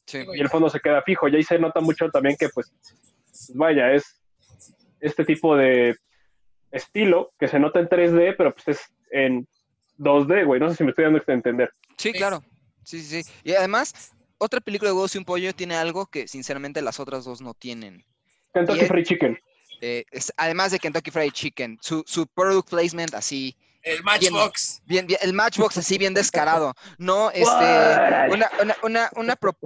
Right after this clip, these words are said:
Speaker 1: una propuesta visual, güey. O sea, las otras dos películas es como iluminan, pues, porque se tiene que ver, ¿no? O sea, porque se tiene que ver, pues sí, pues, porque, pues, ni modo que esté a oscuras, ¿no? Pero aquí,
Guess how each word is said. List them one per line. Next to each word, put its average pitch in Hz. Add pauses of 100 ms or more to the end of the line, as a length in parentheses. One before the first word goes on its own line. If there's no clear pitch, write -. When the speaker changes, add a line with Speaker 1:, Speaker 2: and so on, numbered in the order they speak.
(140)
Speaker 1:
una 214
propuesta 202
visual, 185
güey. 226
O 165
sea, 180
las 175
otras 226
dos 233
películas 226
es 208
como 185 (540)
iluminan, 196
pues, 165
porque 135
se 123
tiene 143
que 147
ver, 151
¿no? 135
O 180
sea, 180
porque -
se -
tiene 147
que 143
ver, 139 (640)
pues 139
sí, 208
pues, -
porque, 139
pues, 135
ni 151
modo 170
que -
esté -
a 151
oscuras, 156
¿no? 165 (300)
Pero 170
aquí, 220